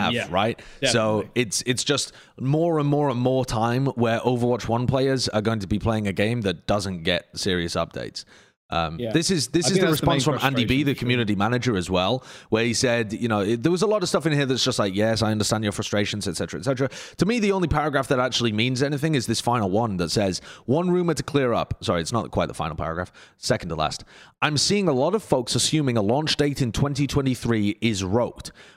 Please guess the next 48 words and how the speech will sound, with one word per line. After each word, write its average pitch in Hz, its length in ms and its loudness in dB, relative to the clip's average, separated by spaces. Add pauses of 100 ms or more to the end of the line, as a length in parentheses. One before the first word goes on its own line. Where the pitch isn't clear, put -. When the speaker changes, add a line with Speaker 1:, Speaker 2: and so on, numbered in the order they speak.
Speaker 1:
Without 147 340 0
being 196 220 2
pedantic, 147 640 0
I 107 80 2
want 170 220 0
to - 40 4
point 165 280 0
out 90 200 0
that 95 100 -2
there 113 120 2
was 123 380 0
no 123 100 2
release 110 380 0
date 107 260 0 (100)
or 156 220 2
beta 139 320 0
date 92 220 0
communicated 104 640 0
in 98 80 -2
yesterday's 92 520 -2
earnings 131 360 -2
call. - 320 -4 (300)
While 127 120 2
I'm 127 120 0
not 190 140 0
prepared 175 320 0
to 143 80 2
discuss 117 340 0
dates 123 280 0
with 113 140 0
you 101 80 2
here 95 140 0
today, 131 420 0 (200)
I - 60 0
want 170 220 0
to 185 60 0
quash - 440 -2
the - 120 0
rumor 135 320 2
of 107 160 -4
a 110 60 2
twenty 139 320 -2
twenty-three 131 480 -2
release 120 360 0
date 101 280 0
as 117 140 0
being 135 260 0
somehow 113 500 0